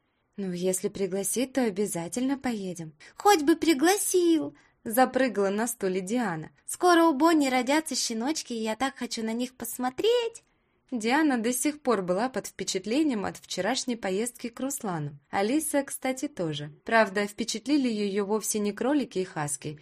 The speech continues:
и не огромный домино у озера, а то, сколько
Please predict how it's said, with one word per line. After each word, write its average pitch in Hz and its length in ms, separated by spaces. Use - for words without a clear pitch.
и 220 100
не 214 140
огромный 220 480
домино 175 500
у 196 120
озера, 147 520
а 226 200
то, 254 260
сколько 226 680